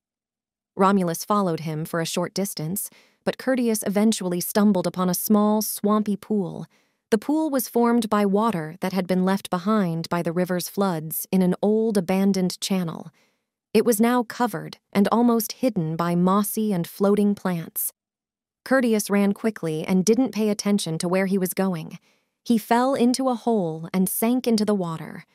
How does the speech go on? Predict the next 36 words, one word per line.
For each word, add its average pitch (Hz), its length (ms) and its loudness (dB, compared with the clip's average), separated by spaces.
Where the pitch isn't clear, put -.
Romulus 196 540 4
thought - 320 -2
Curtius 208 500 -2
would 160 140 -4
drown 190 420 2
there, 156 300 -6
so 214 160 2
he 202 120 4
left 202 460 0
to 190 80 0
find 180 300 0
another 180 320 2
enemy. 160 480 -8
However, 180 600 0
Curtius 311 480 0
managed 208 380 2
to - 80 -2
crawl 226 480 0
out 202 180 0
of 190 100 -4
the 190 80 -2
pond 185 460 -4
he 202 120 -4
fell 180 280 -4
into. 175 480 -4
The 214 80 4
pond 277 540 -2
was 208 200 0
later 202 280 2
called 170 460 -4
Lake 190 520 0
Curtius 185 680 -4
to 208 100 -2
remember 180 440 2
this 170 220 -8
event. 170 420 -8